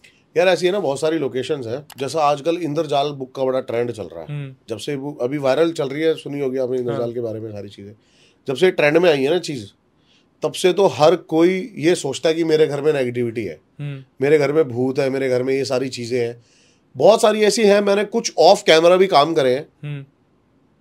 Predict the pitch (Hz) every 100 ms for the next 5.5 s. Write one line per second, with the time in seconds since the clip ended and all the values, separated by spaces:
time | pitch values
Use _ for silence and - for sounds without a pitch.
0 | 110 127 143 135 120 117 131 143 143 151
1 | 139 135 135 131 135 135 135 123 120 131
2 | 123 135 123 123 123 120 123 - 113 110
3 | - _ _ _ _ _ _ _ _ _
4 | _ - 147 147 156 160 160 147 147 143
5 | 151 - 139 135 139